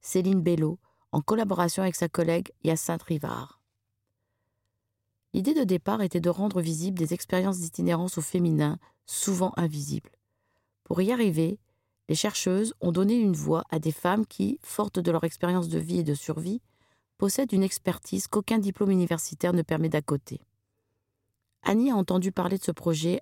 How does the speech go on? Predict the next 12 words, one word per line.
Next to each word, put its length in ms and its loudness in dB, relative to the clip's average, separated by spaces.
à 120 2
la 100 4
Rue 160 2
des 140 0
Femmes, 540 0
l'organisme 640 2
qu'elle 180 0
fréquentait 460 0
lorsqu'elle 320 0
était 180 0
sans 240 0
abri. 400 -2